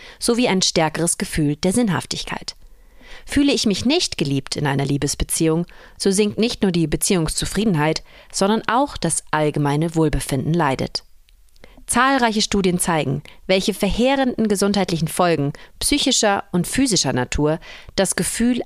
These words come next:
allein zu sein, sozial nicht eingebunden, nicht geliebt zu sein, für Menschen haben kann. So zeigt eine Untersuchung, erlebe ich als Kind häufig das Gefühl, von meinen Eltern beziehungsweise Bezugspersonen nicht geliebt oder gewollt zu sein,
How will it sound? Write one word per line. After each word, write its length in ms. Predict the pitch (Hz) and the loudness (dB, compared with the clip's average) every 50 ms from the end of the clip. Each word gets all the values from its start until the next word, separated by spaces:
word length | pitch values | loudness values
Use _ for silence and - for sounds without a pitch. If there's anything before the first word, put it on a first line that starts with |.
| - | -6
allein 360 | - 175 175 170 175 190 202 190 | -2 2 2 4 4 4 2 0
zu 140 | - 170 | 0 0
sein, 380 | 147 147 147 139 143 147 160 - - - - | 0 0 0 0 0 -2 -2 -6 -10 -20 -16
sozial 420 | - - 170 156 - - 175 160 160 | -8 -6 -6 -4 0 0 0 2 2
nicht 220 | 160 151 - - | 0 0 0 0
eingebunden, 720 | - 202 240 254 220 180 - 190 180 - - 185 180 185 - - - - | 0 2 2 2 2 2 2 0 0 0 0 -2 -2 -2 -6 -10 -16 -4
nicht 460 | - 208 233 277 254 - - - - - | 0 0 2 2 0 0 -4 -6 -6 -4
geliebt 380 | 202 180 190 226 - - - | -2 0 0 0 0 -2 -4
zu 100 | - 175 | -2 -2
sein, 400 | 151 151 143 143 143 135 151 160 - - - - - | 0 2 2 2 2 0 -2 -2 -6 -10 -20 -20 -18
für 160 | - - - 185 | -10 -4 0 0
Menschen 460 | 170 139 135 139 - - 165 147 147 | 2 2 0 0 0 0 0 -2 0
haben 240 | 147 127 - - - | 0 -2 -2 -2 -4
kann. 320 | - - - - 165 - - - - - - - - - - - | -4 -6 -6 -6 -10 -12 -16 -20 -20 -20 -20 -20 -20 -18 -14 -4
So 120 | - - 208 | 0 0 0
zeigt 340 | 196 - 196 165 - - - | 2 2 0 0 0 0 0
eine 220 | 156 202 233 262 | 2 2 2 2
Untersuchung, 600 | 233 202 202 185 180 190 185 180 - 202 208 202 - - - - - - - | 2 2 2 2 2 2 2 2 2 0 0 -2 -4 -10 -18 -18 -16 -6 -2
erlebe 420 | 214 208 208 214 240 277 285 - | 0 0 2 2 2 2 2 2
ich 200 | 277 - - - | 0 0 0 0
als 180 | 196 180 - - | 0 -2 -2 -2
Kind 400 | - 269 247 185 165 - - - | 0 0 0 2 0 -2 0 2
häufig 300 | 226 277 330 - 311 - | 2 2 2 0 -2 -2
das 180 | - 175 - - | 0 -2 0 0
Gefühl, 300 | - 156 - - 214 220 | -4 -4 -2 -2 -2 0
von 160 | - 185 160 | 0 0 0
meinen 160 | 156 151 147 | 2 0 0
Eltern 480 | - - 180 202 220 214 - 190 170 165 | 2 2 2 4 4 4 2 2 2 2
beziehungsweise 580 | 165 - - - 185 175 170 - 165 151 156 | 0 -2 0 0 0 0 0 0 -2 -2 -2
Bezugspersonen 840 | 147 160 156 - - - 254 269 - - - 175 151 156 151 147 147 165 | -2 -4 -4 -2 -2 -2 -2 -2 -2 -2 0 0 2 2 2 2 2 2
nicht 300 | 233 320 - - - - | 0 0 -2 -4 -4 -2
geliebt 400 | 185 175 185 220 247 - - 226 | 0 2 2 2 0 0 0 -2
oder 180 | 165 143 147 | 0 0 0
gewollt 440 | 143 151 135 156 165 208 294 339 - | -2 -2 -2 0 2 2 2 0 -2
zu 100 | - 180 | -2 -2
sein, 340 | 151 165 151 156 160 160 | 0 2 2 2 2 0